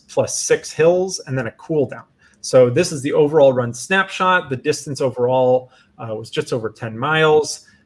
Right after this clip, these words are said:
Um, a little bit decent of a s-, stressful workout, I would say. Uh, seventy R S S i-, is pretty good, a little bit of elevation gain. Um, we're gonna look at the individual sections here and, uh,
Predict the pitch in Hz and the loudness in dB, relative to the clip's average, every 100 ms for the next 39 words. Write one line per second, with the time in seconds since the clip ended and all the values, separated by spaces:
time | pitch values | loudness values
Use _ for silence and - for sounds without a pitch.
0 | _ 120 113 113 113 123 143 180 190 165 | _ -10 -8 -8 -10 -8 0 4 4 2
1 | 185 180 - - 165 156 160 151 - 139 | 0 0 -8 -10 -8 -6 -10 -10 -8 -4
2 | 135 - - - - 156 139 156 135 127 | -4 -4 -16 -14 -4 -4 -2 -2 -2 -4
3 | - 139 139 131 131 131 131 131 - 131 | -4 -2 0 0 0 0 0 -2 0 2
4 | 127 127 123 _ _ - 117 120 - - | 2 2 -6 _ _ -8 -4 -2 -2 2
5 | 135 135 131 135 127 120 - 127 123 - | 2 2 0 4 4 4 0 -2 -2 -6
6 | 127 - 120 - 139 120 123 117 123 127 | -6 -6 -10 -6 -6 0 0 2 0 0
7 | 123 123 131 117 120 120 - 120 120 120 | 0 0 0 0 0 -2 -6 -6 -4 -2
8 | 120 120 120 _ _ 135 113 113 117 170 | -2 -4 -10 _ _ -10 -8 -8 -4 0
9 | 214 190 202 208 196 190 147 156 160 - | 2 2 2 2 0 -2 -10 -10 -8 -6
10 | 165 170 165 151 143 147 127 - 127 117 | -4 -2 0 0 0 -2 -4 -4 -10 -10
11 | - 117 117 113 123 _ _ _ - 123 | -8 -4 -2 -2 -6 _ _ _ -10 -8
12 | 117 117 113 113 113 - 113 110 110 | -6 -6 -6 -8 -8 -6 -4 -2 0